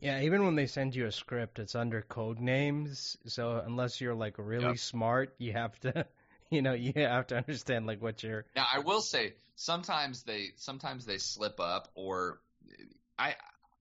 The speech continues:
Speaker 2: I don't know if it's just carelessness or if they maybe assume that the actors are not also big fans, but, like, for Half-Life,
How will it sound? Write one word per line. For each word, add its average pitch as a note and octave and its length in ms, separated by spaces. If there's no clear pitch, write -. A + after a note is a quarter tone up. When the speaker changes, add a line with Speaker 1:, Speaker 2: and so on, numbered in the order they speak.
Speaker 2:
I D#3 80
don't G#3 140
know D#3+ 120
if D#3+ 120
it's B2 160
just - 180
carelessness G#3 720
or A#2+ 100
if A2+ 120
they A#2 120
maybe A2+ 580
assume A#2+ 1040
that F#2 340
the G2+ 160
actors G2+ 640
are F2+ 80
not F2+ 200
also F#2 640
big F2+ 280
fans, F#2 640
but, - 240
like, F2 400
for F#2 140
Half-Life, F2+ 680